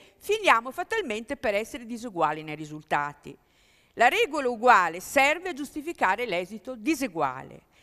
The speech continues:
il quale sarà più facilmente accettato da tutti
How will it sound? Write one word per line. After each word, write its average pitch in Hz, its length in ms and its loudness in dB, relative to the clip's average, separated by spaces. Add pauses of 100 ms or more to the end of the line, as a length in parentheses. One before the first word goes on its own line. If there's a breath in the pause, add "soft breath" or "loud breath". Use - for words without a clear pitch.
(140 soft breath)
il 214 200 -4
quale 240 320 6
sarà 208 380 0
più 151 140 -14
facilmente 185 580 -6
accettato 254 560 -4
da 403 140 -2
tutti 370 420 -2